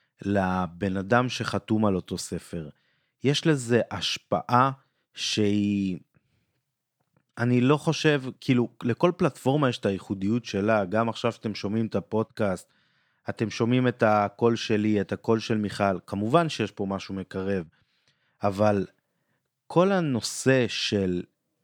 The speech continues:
אה, של הדמיון שמופעל שם, וה-, ה-, החוש הזה בראש שמתעורר, והמילים בעצם מייצרות לעצמם משמעות,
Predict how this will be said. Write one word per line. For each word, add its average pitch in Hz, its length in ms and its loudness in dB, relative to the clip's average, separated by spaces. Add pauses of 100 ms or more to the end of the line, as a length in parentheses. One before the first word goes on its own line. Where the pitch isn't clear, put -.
אה, 90 220 -8 (180)
של 101 360 -4
הדמיון 107 640 0
שמופעל 98 760 -4
שם, 90 400 -6 (500)
וה-, 98 580 0 (100)
ה-, 95 520 -6
החוש - 580 0
הזה 104 340 2 (460)
בראש 104 480 2
שמתעורר, 117 800 0 (440)
והמילים 107 500 0
בעצם 120 540 0 (220)
מייצרות 110 640 0
לעצמם 113 420 0
משמעות, 101 800 -2